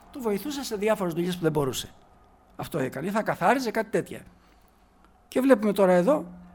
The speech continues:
ότι ο Ηλί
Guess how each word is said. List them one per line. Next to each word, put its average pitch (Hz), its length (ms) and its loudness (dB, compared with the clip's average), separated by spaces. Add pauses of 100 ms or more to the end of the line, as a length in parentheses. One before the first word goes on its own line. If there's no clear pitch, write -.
(760)
ότι 208 400 0 (800)
ο 208 160 4
Ηλί 208 580 2